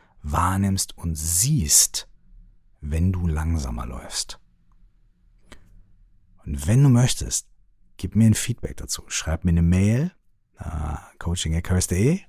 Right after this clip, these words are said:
oder kontaktiere mich irgendwie über Instagram, Facebook und so weiter. Und sag mir, wie das war für dich. Ich bin echt gespannt auf dieses Feedback.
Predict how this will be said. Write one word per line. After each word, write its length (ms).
oder 480
kontaktiere 500
mich 240
irgendwie 300
über 160
Instagram, 380
Facebook 420
und 80
so 100
weiter. 380
Und 320
sag 380
mir, 400
wie 260
das 340
war 260
für 220
dich. 400
Ich 240
bin 220
echt 240
gespannt 340
auf 140
dieses 240
Feedback. 480